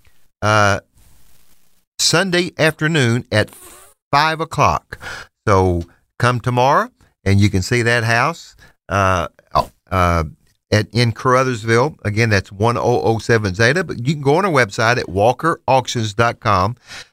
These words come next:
That's walker auctions dot com. See the pictures, and it'll tell you, uh,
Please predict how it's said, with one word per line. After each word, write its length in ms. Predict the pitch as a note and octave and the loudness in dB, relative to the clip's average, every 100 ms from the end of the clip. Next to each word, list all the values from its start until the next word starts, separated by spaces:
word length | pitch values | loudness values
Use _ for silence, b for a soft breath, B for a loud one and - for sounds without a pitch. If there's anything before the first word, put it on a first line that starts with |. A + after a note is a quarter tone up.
| - | -4
That's 240 | G2 - | -2 -2
walker 460 | F#2 G2 A2 - E2+ | -2 2 2 0 -2
auctions 400 | A2 A2+ - G2+ | 0 -2 -6 -4
dot 240 | G#2+ G#2+ | -2 -2
com. 340 | - F#2+ G2 G#2 | -2 -2 -2 -4
See 180 | - A#2+ | -4 -2
the 120 | C3+ | -2
pictures, 540 | - D3+ - C#3+ - - B B B | 0 -2 0 -2 -2 -10 B B B
and 360 | G2 F#2+ F#2+ F#2 | 0 2 2 2
it'll 200 | G2 G#2 | 2 0
tell 200 | G#2+ A2 | 0 0
you, 380 | G#2+ G2+ G2 - _ - | 2 0 0 -4 _ -2
uh, 280 | F2+ E2+ | 2 2